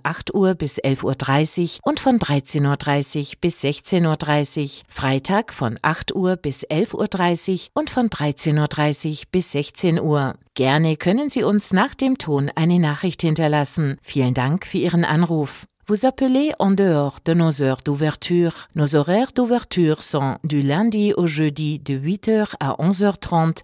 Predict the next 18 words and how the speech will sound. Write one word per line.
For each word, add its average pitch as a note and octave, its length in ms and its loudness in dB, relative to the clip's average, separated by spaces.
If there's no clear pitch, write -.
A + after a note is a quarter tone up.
et C#3+ 100 0
de B2 140 0
treize F#3+ 340 0
heures A#3 160 0
trente D#3 460 0
à A3+ 80 2
seize D#3 320 0
heures E3 180 2
trente, D3+ 540 -2
le C3 140 -2
vendredi F3 600 2
de C#3 140 0
huit D#3+ 320 -2
heures F#3 340 2
à B2+ 240 -2
onze F3+ 240 4
heures F#3 160 2
trente E3 400 0